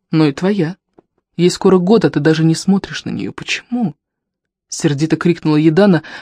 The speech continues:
порывисто развернув одеяльце, в которое была завернута Мими. "Почему?" переспросил Моэ.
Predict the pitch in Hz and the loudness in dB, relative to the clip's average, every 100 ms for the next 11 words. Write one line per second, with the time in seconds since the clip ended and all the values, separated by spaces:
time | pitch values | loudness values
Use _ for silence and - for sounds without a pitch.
0 | - 180 190 175 - 160 143 156 165 175 | -2 2 4 2 0 0 2 2 2 2
1 | 160 151 170 180 - 139 - 135 139 135 | 0 2 2 2 0 -4 -4 -2 -2 0
2 | 143 135 147 151 151 151 165 165 175 156 | 0 2 2 2 0 0 0 2 4 4
3 | 135 120 _ _ _ _ _ _ _ _ | 0 -4 _ _ _ _ _ _ _ _
4 | _ - 156 - 147 139 185 - _ _ | _ -10 -6 -6 -4 -4 -6 -8 _ _
5 | _ _ _ _ _ _ _ _ _ _ | _ _ _ _ _ _ _ _ _ _
6 | _ - 147 - - 143 - 147 147 143 | _ -2 -2 -2 -4 -4 -2 0 0 -2
7 | 156 | -6